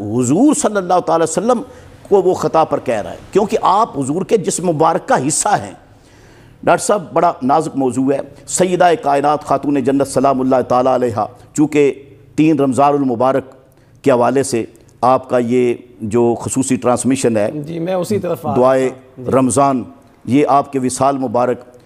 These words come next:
Speaker 1: बीबी पाक का विसाल हुआ।
Speaker 2: जी।
Speaker 1: अच्छा, विसाल मुबारक तीन रमज़ान है,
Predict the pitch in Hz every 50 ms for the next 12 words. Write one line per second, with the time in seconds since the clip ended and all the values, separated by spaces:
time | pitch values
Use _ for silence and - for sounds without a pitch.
0 | - - - - - - - 113 135 151 151 160 - - 139 139 135 - 139 127
1 | 120 120 - - 117 110 107 90 80 69 - - - - 135 127 131 123 117 117
2 | _ _ _ _ _ _ _ _ _ _ _ _ _ _ _ _ _ _ _ _
3 | _ 143 139 - 143 135 135 139 - 156 175 180 165 160 156 156 147 143 - -
4 | - 147 143 135 - - - - - _ _ _ _ _ _ _ _ _ _ _
5 | - 143 131 123 104 127 117 113 101 90 85 87